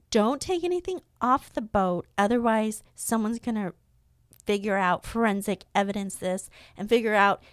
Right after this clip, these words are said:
that you guys were attached to this boat. So clear every, just get in the lifeboat and take off. Then the owner is gonna report it, and they're gonna get all this money because they're gonna get a lot more money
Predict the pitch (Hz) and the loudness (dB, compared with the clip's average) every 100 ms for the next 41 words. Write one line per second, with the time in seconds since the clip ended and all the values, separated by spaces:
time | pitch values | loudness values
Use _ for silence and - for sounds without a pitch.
0 | _ - 190 226 220 202 202 190 170 170 | _ -6 -4 -2 0 -2 -4 -4 -4 -4
1 | 185 170 - 180 - - 104 - _ _ | -8 -8 -10 -10 -6 -4 -4 -6 _ _
2 | _ - 208 196 - _ _ _ _ _ | _ -6 -2 -4 -6 _ _ _ _ _
3 | _ _ - 247 220 214 - _ 220 262 | _ _ -6 0 2 2 -2 _ 2 2
4 | 311 339 - 262 254 302 - - _ _ | -4 -8 -4 2 2 2 -8 -14 _ _
5 | 254 277 339 392 392 311 311 - 285 277 | -2 0 0 -2 -4 -4 -6 -6 -4 -4
6 | _ _ _ _ 190 190 - 247 - - | _ _ _ _ -8 -8 -6 -8 -10 0
7 | 277 311 381 - - _ _ - - _ | 2 4 0 -8 -20 _ _ -20 -20 _
8 | _ _ _ - 208 214 202 - - 262 | _ _ _ -4 0 0 0 -4 2 2
9 | 302 349 370 254 - 214 202 185 - 262 | 2 -2 -4 -8 -8 -8 -10 -10 -8 -6
10 | 285 302 285 196 196 190 190 175 - - | -6 -8 -12 -12 -12 -12 -14 -14 -6 -2
11 | 254 330 370 330 311 285 285 302 _ - | 0 -2 -6 -6 -8 -6 -10 -12 _ -20
12 | - 226 233 220 240 240 220 190 202 220 | -16 -10 -8 -8 -8 -8 -8 -8 -8 -8
13 | 233 262 302 339 311 269 277 285 226 202 | -2 -2 0 -4 -4 -4 -6 -6 -8 -8
14 | 196 | -10